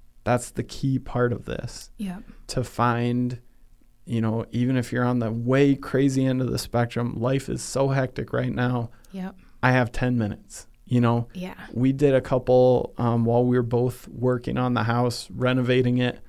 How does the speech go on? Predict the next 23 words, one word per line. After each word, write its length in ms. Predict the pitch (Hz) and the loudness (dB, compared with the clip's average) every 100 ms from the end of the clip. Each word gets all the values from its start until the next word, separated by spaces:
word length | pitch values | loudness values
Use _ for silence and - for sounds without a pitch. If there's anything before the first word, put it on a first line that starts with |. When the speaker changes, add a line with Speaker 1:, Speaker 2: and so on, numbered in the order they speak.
| - - - - - | -20 -20 -20 -16 -2
Speaker 1:
We 180 | 127 | 2
would 280 | 135 127 117 | 4 2 2
get, 420 | 123 127 131 - - - | 2 4 4 0 -14 -8
there's 260 | 127 127 123 | -2 0 2
a 60 | |
little, 540 | 127 131 135 123 120 - - - - | 4 6 6 6 4 -2 -16 -20 -12
<laughs> 260 | - 117 | -8 0
there's 280 | 156 123 127 | 2 2 2
a 60 | 120 | 0
gas 380 | 107 127 143 - | 2 4 4 0
station, 720 | - 135 131 - 135 131 135 | 0 0 2 0 -2 -2 -2
like, 200 | 127 123 - | 0 -2 0
two 200 | - 151 | 0 4
blocks 380 | 143 135 127 | 4 4 0
from 140 | - 143 | -2 0
our 140 | 131 | 0
house 400 | 120 117 120 - - 190 | 2 0 -2 -8 -6 -4
Speaker 2:
Mm-hmm. 320 | 170 185 202 | -2 -2 0
Speaker 1:
that 200 | 127 85 | 0 2
has 220 | 135 127 | 2 2
a 80 | 120 | 0
Chinese 760 | - - 131 139 139 143 139 | -4 -2 0 2 4 2 0
restaurant 580 | 127 123 113 - 123 117 | 0 0 0 -2 -2 -2